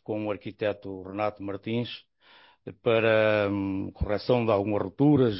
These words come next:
e, e situações pontuais que eu também saúdo, tem-, temos sido bem sucedidos.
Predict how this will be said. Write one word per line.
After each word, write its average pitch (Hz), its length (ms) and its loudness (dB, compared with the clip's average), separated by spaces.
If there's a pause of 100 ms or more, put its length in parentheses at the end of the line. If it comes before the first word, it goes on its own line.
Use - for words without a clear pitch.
e, 92 640 -8
e - 40 -12
situações 104 480 -8
pontuais 107 540 -4
que - 160 -12
eu 98 40 -6
também 101 400 -4
saúdo, 110 580 -2 (200)
tem-, 101 240 -4
temos 98 360 -6
sido 98 180 -6
bem 110 220 0
sucedidos. - 720 -8